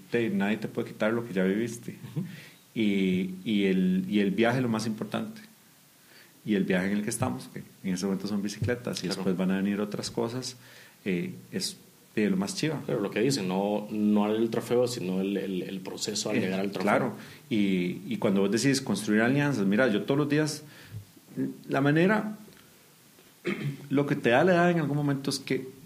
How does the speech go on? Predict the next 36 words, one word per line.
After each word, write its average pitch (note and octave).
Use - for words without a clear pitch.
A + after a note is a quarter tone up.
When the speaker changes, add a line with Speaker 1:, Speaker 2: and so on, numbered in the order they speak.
Speaker 1:
por A2+
más C3+
bueno D#3
que -
vos C3
seas, B2+
no G#2
lo G#2
vas G#2+
a G#2+
lograr F2+
solo. F2+
Eso A#2+
desde A2
un G#2+
punto A#2+
de A#2+
vista A#2+
de A#2+
compañía, G#2+
y -
obviamente F#2+
necesitas F#2+
gente G#2
que G2+
te F#2
respalde G2+
y G#2
te F#2+
ayude. G#2
Speaker 2:
Ujú. G#2+
Speaker 1:
Pero A2+
por G2+
otro A#2+
lado A#2+
necesitas F#2